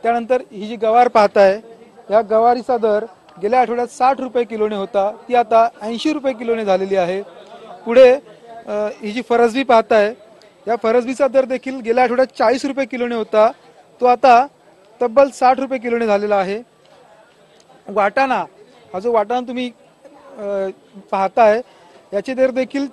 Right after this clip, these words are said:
चाळीस रुपये किलो होते गेल्या आठवड्यात, ते आता साठ रुपये किलो झालेले आहेत. बाजूलाच तुम्ही इथे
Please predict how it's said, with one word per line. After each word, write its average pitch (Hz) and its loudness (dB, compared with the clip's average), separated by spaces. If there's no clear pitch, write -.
चाळीस 254 -2
रुपये 262 -8
किलो 247 0
होते 233 0
गेल्या 220 -2
आठवड्यात, 214 -2
ते 233 0
आता 233 2
साठ 233 -4
रुपये 247 -10
किलो 220 -6
झालेले 196 -2
आहेत. 190 0
बाजूलाच 202 -2
तुम्ही 254 -6
इथे 240 -4